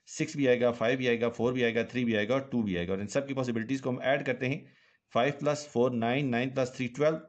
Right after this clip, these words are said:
ट्वेल्व प्लस टू फ़ोर्टीन and फ़ोर्टीन प्लस वन is फ़िफ़्टीन। So जो N of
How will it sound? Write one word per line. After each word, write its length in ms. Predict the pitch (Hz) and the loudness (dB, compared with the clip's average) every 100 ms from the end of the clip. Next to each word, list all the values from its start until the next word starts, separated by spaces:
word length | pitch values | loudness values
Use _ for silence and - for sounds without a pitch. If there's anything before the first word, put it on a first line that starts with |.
| - | -2
ट्वेल्व 180 | 139 139 | 0 0
प्लस 380 | 139 139 139 - | 0 0 -2 -6
टू 120 | 135 | -6
फ़ोर्टीन 460 | 131 123 123 143 151 | -2 -4 -2 -4 -2
and 80 | 123 | -4
फ़ोर्टीन 300 | 117 131 131 | -4 -4 -2
प्लस 200 | 123 113 113 | -2 -2 -2
वन 160 | 123 - | -2 -4
is 160 | 156 - _ _ _ - | -6 -10 _ _ _ -4
फ़िफ़्टीन। 460 | 139 - 104 90 - _ _ _ _ _ _ _ _ _ | -4 -2 -4 -4 -8 _ _ _ _ _ _ _ _ _
So 200 | - 120 123 - - _ _ _ _ _ _ _ _ _ _ - | -6 -2 -2 -4 -20 _ _ _ _ _ _ _ _ _ _ -12
जो 160 | - - | -8 -6
N 100 | 139 | -2
of 120 | - | -2